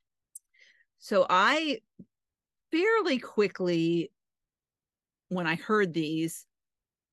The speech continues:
what resonated to me most was to be valued, that I felt that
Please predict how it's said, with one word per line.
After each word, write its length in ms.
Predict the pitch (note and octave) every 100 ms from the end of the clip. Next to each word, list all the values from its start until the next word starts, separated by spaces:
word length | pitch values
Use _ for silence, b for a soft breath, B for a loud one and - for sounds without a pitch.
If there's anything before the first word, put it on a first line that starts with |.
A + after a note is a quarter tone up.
| _ _
what 220 | F3 F#3
resonated 580 | F3 F#3 G3 G3+ F3+ F3
to 60 | E3+
me 140 | E3
most 600 | D#3+ E3 C#3+ E3+ - - -
was 580 | F3 E3 D#3 E3+ - - _ _ _ _ _ _ _
to 100 | -
be 100 | F3+
valued, 600 | E3+ D3+ A#2 D2 - - _ _ _ _ _ _ -
that 120 | F3+
I 140 | F3+ G3
felt 560 | - - A3+ A#3+ A#3
that 420 | - F3 F3 F3